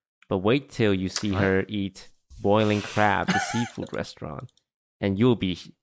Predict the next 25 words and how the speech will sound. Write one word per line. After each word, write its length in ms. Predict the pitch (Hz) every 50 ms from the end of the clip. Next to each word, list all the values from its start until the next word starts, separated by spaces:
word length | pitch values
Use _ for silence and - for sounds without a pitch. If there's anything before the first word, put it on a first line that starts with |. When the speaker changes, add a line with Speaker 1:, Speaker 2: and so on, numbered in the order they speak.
| _ _ _ _ _ _ _ _ _
Speaker 1:
physically 840 | - 170 185 170 180 185 185 - - - 165 165 160 156 147 - - - -
amazed 760 | 113 104 98 92 90 98 104 107 104 95 64 58 - - -
at 140 | - 101 101
what 160 | 98 101 101
she 160 | - - 120 104
can 220 | 269 107 95 92
do 420 | 90 - 107 107 104 87 64 69 65
with 200 | 58 78 104 -
her 100 | 107 98
stomach 480 | - - - 104 101 90 - 104 - -
when 160 | 107 98 95
it 80 | 95 -
comes 260 | - 101 101 98 - -
to 260 | - 120 90 80 - - - - - _
shrimp. 520 | - - - - 113 113 95 - - - - - - - - - - _ _ _ _ _ _ -
<laughs> 0 | - - - - 392 - - - - - - - - - 269 294 - 370 - - - 453 381 - - - _ - - _ _ _ - - - -
How 80 | - 143
much 200 | 175 185 - -
pounds 260 | 160 151 156 143 143
was 120 | - 156
the 60 | 160
Speaker 2:
Um, 40 | 156
Speaker 1:
last 220 | 160 156 165 160 -
time, 160 | - 156 156
Lily? 380 | 156 156 151 160 160 160 156